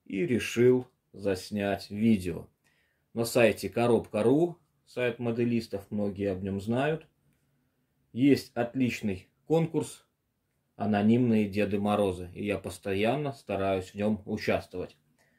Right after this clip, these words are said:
Свой подарочек внучку я отправил,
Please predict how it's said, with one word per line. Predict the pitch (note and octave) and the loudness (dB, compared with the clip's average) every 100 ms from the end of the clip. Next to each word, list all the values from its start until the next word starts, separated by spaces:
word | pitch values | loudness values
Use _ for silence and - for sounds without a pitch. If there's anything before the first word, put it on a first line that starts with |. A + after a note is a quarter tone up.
| _ | _
Свой | - C3 | 2 2
подарочек | A#2+ A#2 A2+ G2+ - - - | 2 4 4 4 -2 -16 -6
внучку | A2 G#2 - G#2+ | -6 -6 -8 -4
я | G2 F#2 F2+ | -2 -2 -6
отправил, | F#2+ F2+ - B2 E3 G#3+ G#3 | -12 -10 0 2 4 0 -8